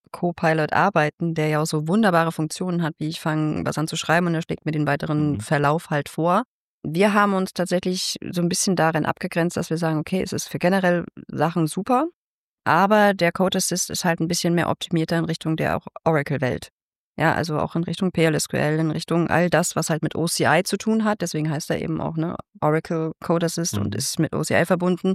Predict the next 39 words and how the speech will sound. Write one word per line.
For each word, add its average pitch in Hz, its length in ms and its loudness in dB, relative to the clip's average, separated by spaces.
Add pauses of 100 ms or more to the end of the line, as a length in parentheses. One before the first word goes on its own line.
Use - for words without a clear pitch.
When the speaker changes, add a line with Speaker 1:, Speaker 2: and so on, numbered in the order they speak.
(360)
Speaker 1:
Ich - 80 -16
glaub, 156 180 0
das 170 140 2
ist 175 120 -2
so 170 120 0
der 156 220 4
elementare 160 800 -2
Unterschied 160 680 -4
dahin, 139 460 0
weil 123 260 -2 (420)
P 208 160 4
L 233 120 4
S 214 180 0
Q - 140 -4
L 196 400 2
ist - 260 -6
momentan, 175 840 0
wenn 175 140 -2
man 175 180 0
die 170 140 -4
A - 220 0
I 190 60 -2
fragt, - 480 -4 (380)
noch 180 240 2
nicht 202 320 0
so 214 200 4
gut - 480 -6 (560)
in 185 120 2
den 180 120 4
Modellen 180 560 4
trainiert, 190 580 2
eben 180 400 -2
wie 180 360 -2
alle 165 180 2
anderen 151 340 0
Sprachen 143 600 -4
oder 143 260 -6
wie 156 60 -12
Speaker 2:
Okay. 143 280 -6